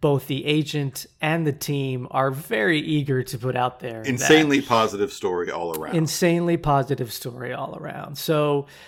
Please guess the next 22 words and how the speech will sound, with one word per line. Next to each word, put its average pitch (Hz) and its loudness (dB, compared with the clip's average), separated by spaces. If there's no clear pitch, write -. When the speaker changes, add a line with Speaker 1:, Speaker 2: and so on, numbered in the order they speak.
Speaker 1:
you 151 -2
know, 135 2
that 147 4
one 165 0
is, - -4
is 147 -4
a 139 2
story 143 2
that 131 -2
I 127 2
could 123 -8
see 139 -6
have 123 -6
come 127 -4
from 170 -2
either 262 -4
side. 120 -6
Again, 139 0
I 127 -2
have 123 -4
zero 143 -2
insight 139 -6